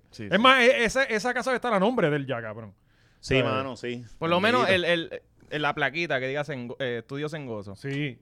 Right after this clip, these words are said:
Speaker 2: y, y gracias por tu labor comunitaria. <laughs>
Speaker 3: No, y lo más cabrón que yo vi la entrevista y le digo, "No, yo no vengo aquí siempre".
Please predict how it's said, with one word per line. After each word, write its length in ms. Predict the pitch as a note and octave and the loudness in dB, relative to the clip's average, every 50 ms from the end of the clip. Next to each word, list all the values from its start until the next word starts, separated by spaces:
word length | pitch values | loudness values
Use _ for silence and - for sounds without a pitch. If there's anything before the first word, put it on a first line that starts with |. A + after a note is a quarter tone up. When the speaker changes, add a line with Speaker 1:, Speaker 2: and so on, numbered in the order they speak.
| _ - | _ -16
Speaker 2:
y, 80 | C#3+ C3 B2+ C3 C#3 B2+ B2+ B2 | -12 -12 -12 -10 -8 -8 -6 -6
y 60 | B2 A#2 | -4 -4
gracias 360 | B2 C3 C#3 D3+ - F#3+ E3+ | -2 -2 -2 -2 -2 -4 -4
por 180 | - - F3 D#3+ | -2 -4 -6 -4
tu 160 | - E3 D#3 | -4 -4 -4
labor 240 | D3+ C#3+ C#3 D3 D3 | -2 -2 -2 -4 -6
comunitaria. 680 | - D3 D3+ D3+ D3 D3 C#3 C#3 C#3 C3 C3 B2 A2+ - - - - - - - | -8 -8 -6 -6 -6 -4 -2 -2 -2 -2 -2 -4 -6 -8 -10 -14 -18 -18 -16 -16
<laughs> 200 | - - - - - - - _ - | -14 -14 -14 -16 -16 -20 -20 _ 0
Speaker 3:
No, 80 | D#3 | 2
y 40 | G3 | 2
lo 80 | G#3 F#3+ | 4 2
más 140 | D#3+ C#3+ | 2 2
cabrón 240 | - F3 E3+ F3 F#3+ | 2 2 2 2 2
que 100 | F3+ G#3+ | 0 0
yo 80 | G3 F3+ | 0 2
vi 60 | D#3+ | 2
la 80 | D3+ D#3 | 0 0
entrevista 380 | D3+ - F3+ F3+ F#3 - F#3+ | 0 0 -2 -2 0 0 -2
y 20 | F3 | -2
le 60 | F3 | -2
digo, 140 | D#3+ D3+ E3 | -2 -4 -6
"No, 40 | G3+ | -2
yo 120 | F3+ D3 C3+ | 0 2 2
no 80 | C#3 | 2
vengo 160 | D3 D#3 E3+ | 2 2 2
aquí 160 | F3 E3+ F3+ D#3+ | 2 2 2 0
siempre". 560 | - - E3 F3 E3+ D3 - - A2+ G2+ | 0 0 0 0 -2 -4 -4 -4 -4 -4